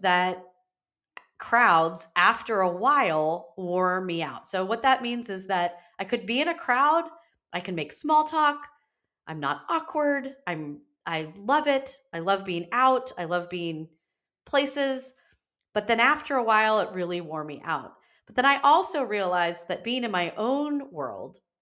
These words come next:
by myself for a long time wasn't good and wasn't healthy for me. So if I'm playing video games all day or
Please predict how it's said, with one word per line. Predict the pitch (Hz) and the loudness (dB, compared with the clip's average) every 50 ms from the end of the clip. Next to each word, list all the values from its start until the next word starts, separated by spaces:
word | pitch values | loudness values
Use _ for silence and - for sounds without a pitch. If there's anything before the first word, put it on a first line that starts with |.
| _ _ _ _ _ _ _ _ _ _ _ _ _ - | _ _ _ _ _ _ _ _ _ _ _ _ _ -2
by | 160 202 190 214 247 269 | 0 0 2 2 2 0
myself | 254 240 226 202 190 - - 175 156 147 156 - - | 2 0 0 -2 -2 -2 0 0 0 0 -4 -8 -10
for | - 196 190 | -6 -2 -2
a | 185 185 | -2 -2
long | 180 180 180 185 196 202 202 202 202 202 196 | -2 0 0 2 2 2 2 0 -4 -8 -8
time | 202 196 185 180 160 151 147 139 135 139 - _ _ _ _ _ _ _ _ _ _ _ _ _ | -4 -2 -2 -2 -2 -4 -6 -8 -10 -12 -14 _ _ _ _ _ _ _ _ _ _ _ _ _
wasn't | 180 175 190 233 285 285 277 277 262 - - | 0 6 6 8 8 6 2 -4 -6 -6 -4
good | 220 202 202 202 202 202 196 196 - | -2 0 2 2 2 0 -2 -6 -6
and | 190 180 180 170 175 180 185 | -6 -6 -6 -8 -12 -8 -2
wasn't | 208 226 247 240 240 196 - | 0 0 0 0 -2 -8 -8
healthy | - 185 185 180 185 185 160 | -6 -4 -6 -6 -6 -10 -14
for | 151 - 165 147 | -12 -10 -10 -10
me. | 135 131 117 - - | -10 -12 -14 -16 -16
So | - - - 185 180 180 180 180 180 180 170 175 - - _ _ _ _ _ _ _ _ | -14 -6 -2 -2 0 2 2 2 2 0 -2 -8 -12 -18 _ _ _ _ _ _ _ _
if | 185 - | -4 0
I'm | - 233 254 262 262 254 254 254 254 | 2 2 4 2 0 -2 -6 -10 -14
playing | 254 - 247 233 247 254 247 233 | -6 -2 0 0 0 0 -2 -2
video | 220 226 240 233 233 208 190 | -4 -6 -4 -2 -2 -2 -2
games | 185 180 175 170 165 170 170 170 | -2 -2 -2 -2 -4 -6 -10 -6
all | - 165 165 165 | -4 -4 -4 -2
day | 165 160 156 143 143 143 139 139 - | -2 -4 -4 -4 -4 -6 -8 -8 -6
or | 165 165 160 156 156 156 156 - | -6 -6 -4 -6 -6 -8 -12 -18